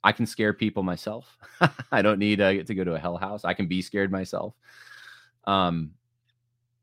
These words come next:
I, my impression is that stuff is pretty ghoulish and just dark. And, uh, yeah, I, not, not something I would wanna be involved in, really. But, um, I, I, I do understand to some extent people who like the adrenaline pump when they're scared,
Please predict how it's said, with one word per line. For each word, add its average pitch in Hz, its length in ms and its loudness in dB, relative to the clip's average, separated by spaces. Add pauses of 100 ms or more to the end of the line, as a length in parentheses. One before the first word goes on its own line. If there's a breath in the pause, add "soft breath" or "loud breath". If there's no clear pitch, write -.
(460)
I, 71 340 2
my 120 180 8
impression 127 580 4
is 95 80 0
that 101 160 4
stuff - 180 -2
is 92 120 -6
pretty 98 180 -4
ghoulish 95 760 -2
and 87 300 0
just 80 180 -6
dark. 73 500 -2
And, 80 300 -4
uh, 76 280 -4 (640)
yeah, 73 120 -2
I, 80 160 -2 (200)
not, 90 200 -2
not 101 200 0
something 87 240 -4
I 80 100 0
would 78 180 -4
wanna 80 160 -6
be 76 140 -6
involved 73 380 -6
in, 69 100 -6
really. 71 320 -6 (180)
But, 80 220 0
um, 76 380 -4 (100)
I, 110 140 4
I, 156 400 6
I 165 60 4
do 180 260 2
understand 185 400 6
to 120 60 4
some 107 200 0
extent 92 340 -2 (220)
people 107 240 -4
who 92 140 -4
like 95 340 2
the 90 100 2
adrenaline 82 540 -2
pump - 240 -10 (480 soft breath)
when 98 140 0
they're 85 100 2
scared, 76 520 -4